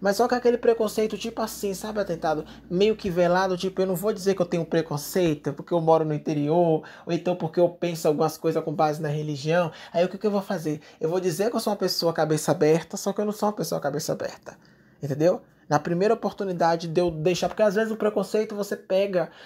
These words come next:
e eu sou uma pessoa que eu sou muito malandro, eu pego o se-, o preconceito das pessoas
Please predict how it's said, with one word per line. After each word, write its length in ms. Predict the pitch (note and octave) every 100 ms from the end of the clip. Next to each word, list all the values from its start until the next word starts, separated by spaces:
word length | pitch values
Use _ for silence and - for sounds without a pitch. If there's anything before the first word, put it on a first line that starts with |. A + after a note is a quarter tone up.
| -
e 140 | F#3
eu 100 | G3
sou 120 | G3
uma 60 | G#3
pessoa 260 | G3 F#3+ F#3+
que 60 |
eu 60 | F#3+
sou 120 | F#3
muito 200 | F#3+ F#3+
malandro, 360 | G#3 G3 E3 F#3+
eu 60 |
pego 300 | F#3+ G3 G#3+
o 40 | G3
se-, 180 | - -
o 80 |
preconceito 520 | D#3+ F#3 F3+ D#3 E3 E3
das 160 | D#3
pessoas 560 | D#3 C#3+ F3+ G3 F3